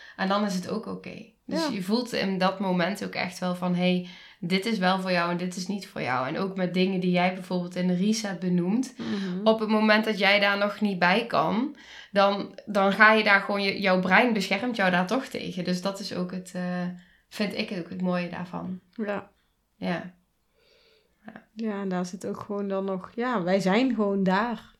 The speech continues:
Speaker 2: voor wat, wat ook nodig is.
Speaker 1: Hmm.
Speaker 2: Alle, alle stukken in die dag.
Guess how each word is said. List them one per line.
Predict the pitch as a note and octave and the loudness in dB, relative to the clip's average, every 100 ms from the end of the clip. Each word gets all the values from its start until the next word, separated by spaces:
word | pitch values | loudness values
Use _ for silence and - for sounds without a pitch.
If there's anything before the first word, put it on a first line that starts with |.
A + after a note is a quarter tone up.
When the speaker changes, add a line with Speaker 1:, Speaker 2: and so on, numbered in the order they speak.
| _ | _
Speaker 2:
voor | - G3 | -12 -8
wat, | F#3 F#3 - - | -6 -8 -12 -8
wat | G3+ G3 | -6 -4
ook | F#3 | -4
nodig | F3+ G3+ G3 | -4 -4 -6
is. | F3+ F3+ - _ _ | -8 -12 -18 _ _
Speaker 1:
Hmm. | G#3+ F#3 F3+ G3 - _ _ - | -4 -2 -2 -4 -12 _ _ -12
Speaker 2:
Alle, | G#3 G3+ F#3+ F#3+ F#3 _ - | -8 -4 -6 -6 -12 _ -4
alle | G#3+ G#3+ | -4 -2
stukken | - G#3+ G#3+ G#3 | -6 -8 -6 -6
in | |
die | G3 | -6
dag. | F#3 F3+ F#3 _ | -6 -8 -8 _